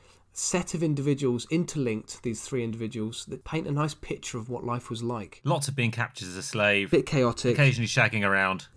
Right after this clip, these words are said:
Speaker 2: Quite a bit of murder.
Speaker 1: Yeah, chaos,
Speaker 2: Some
Speaker 1: generally.
Speaker 2: chaos, <laughs> yes.
Speaker 1: Yeah. And you could, I was thinking as well, this Gonzalo Guerrero chap, I mean, if you went to Spain at this time, you know, there's, there's high mortality rates in Europe, aren't they? We've talked about the plagues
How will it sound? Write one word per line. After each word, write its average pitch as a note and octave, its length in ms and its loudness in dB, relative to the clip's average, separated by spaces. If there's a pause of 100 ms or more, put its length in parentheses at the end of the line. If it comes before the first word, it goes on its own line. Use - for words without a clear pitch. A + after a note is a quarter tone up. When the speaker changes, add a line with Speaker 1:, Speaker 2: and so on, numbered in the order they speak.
Speaker 2:
Quite G#2+ 160 -2
a F2+ 40 -6
bit F#2+ 100 -6
of F#2 60 -6
murder. E2 360 -4
Speaker 1:
Yeah, E3+ 220 4 (100)
chaos, B2+ 220 0
Speaker 2:
Some A#2 220 4
Speaker 1:
generally. G2+ 200 2
Speaker 2:
chaos, E2+ 360 -2
<laughs> - 80 -14
yes. C3 440 -2
Speaker 1:
Yeah. C3 160 0 (560)
And G#3+ 100 6
you C#4+ 80 8
could, D4+ 160 2
I A#3+ 140 6
was B3+ 180 2
thinking C#4+ 320 4
as G3+ 80 6
well, G#3+ 220 6
this F#3 140 4
Gonzalo G3+ 460 4
Guerrero D3+ 460 2
chap, G2+ 320 -10
I D#3 40 -6
mean, F3 100 0
if F3+ 120 -2
you A#3+ 120 2
went G3+ 260 2
to D3+ 320 -2 (640)
Spain D#3 340 2
at C3 60 0
this A#2+ 160 -6
time, B2 440 -2 (400)
you B2+ 100 -4
know, B2 100 -6
there's, B2+ 280 -8
there's C3 180 -6
high E3+ 200 -2
mortality B2 540 -2
rates G#2 300 -8
in G#2 80 -6
Europe, G#2+ 260 -6
aren't A#2 160 -4
they? A2 80 -8
We've A2+ 160 -6
talked B2 240 -2
about A2 220 -4
the G#2+ 40 -6
plagues A2+ 600 -4